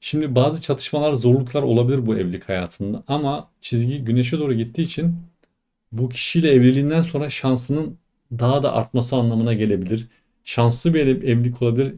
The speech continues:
Varlıklı veya yüksek terfiden, mertebeden birisiyle bir evlilik anlamına gelebilir. Kendisini de güçlendirecek bir şey. Hayatındaki kişi eğer böyle birisi ise şu an söylemede var mı yok mu ama o kişi doğru tercih olabilir.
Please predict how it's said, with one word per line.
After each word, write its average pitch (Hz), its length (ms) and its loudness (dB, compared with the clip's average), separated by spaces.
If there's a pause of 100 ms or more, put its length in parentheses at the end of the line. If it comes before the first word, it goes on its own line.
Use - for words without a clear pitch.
(440)
Varlıklı 117 580 2
veya 135 200 4
yüksek 127 480 -2
terfiden, 120 480 0
mertebeden 110 540 0
birisiyle 113 420 -4
bir 113 120 -4
evlilik 101 320 -6
anlamına 92 340 -4
gelebilir. 98 360 -6
Kendisini 104 440 0
de 120 60 4
güçlendirecek 92 760 -4
bir - 60 -16
şey. 135 280 -2 (120)
Hayatındaki 131 600 4
kişi - 320 -6
eğer 139 320 2
böyle 139 320 0
birisi 131 320 -2
ise 127 180 -4
şu 110 200 -4
an 131 240 -2 (180)
söylemede 117 560 2
var 104 160 2
mı 104 140 -2
yok 120 260 0
mu - 140 -12
ama 131 380 0
o 135 160 2
kişi 123 240 -2
doğru 120 240 4
tercih 107 320 2
olabilir. 101 420 0